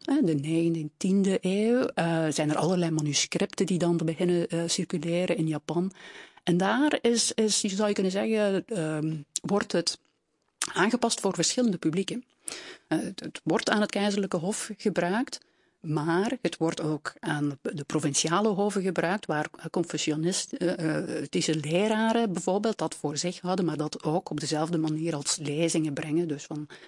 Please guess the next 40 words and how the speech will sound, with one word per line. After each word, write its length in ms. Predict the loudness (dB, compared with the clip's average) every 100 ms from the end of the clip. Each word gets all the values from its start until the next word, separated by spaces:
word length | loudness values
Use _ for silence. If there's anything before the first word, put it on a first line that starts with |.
| -12
eh, 120 | -4 -4
dus 220 | -2 -4
dat 200 | -4 -2
is 200 | 0 0
de 100 | -2
kennis 440 | -2 2 2 2 2
die 380 | 2 4 2 0 -10 _ _
uit 260 | -2 -2 0
Han 180 | 0 2
China 320 | 2 2 0
komt, 240 | 0 0 2
dat 100 | 2
als 120 | 2
een 80 | 2
soort 220 | 0 0
model 440 | -2 0 0 0
gold, 400 | 2 0 0 -8 -4
eh, 380 | 0 2 2 2 0
voor 340 | -2 -2 0
Japan 280 | 0 -2 -2
op 100 | -2
dat 140 | -4 0
moment. 420 | 0 2 0 -2 _ -16 -16 -16 -20 _ _ _ _
Ehm, 520 | 2 4 6 4 4 2 -4 _
maar 200 | 4 8
in 100 | 8
Japan 320 | 6 4 4
gaat 160 | 4 4
men 100 | 4
het 140 | 4
ook 120 | 4
bijvoorbeeld, 480 | 2 2 2 2 0
gaat 140 | 0 2
men 100 | 2
daar, 220 | 2 -2 -12
eh, 320 | -6 -4 -2 -4 -8
verhalen 600 | -4 -2 0 2 2 4
uitleggen, 380 | 2 0 -2 -4
of, 120 | -4
of, 220 | -12 -16